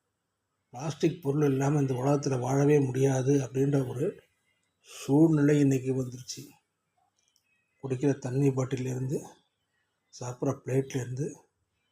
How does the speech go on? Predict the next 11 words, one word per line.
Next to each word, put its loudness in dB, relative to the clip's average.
கை -2
கழுவுறதுக்கு 0
உண்டான -10
தண்ணி -4
எல்லாத்துக்குமே -4
இன்னைக்கு -6
பிளாஸ்டிக் -8
இல்லாம -6
ஒரு -2
நாள், 2
ஒருத்தவனால -2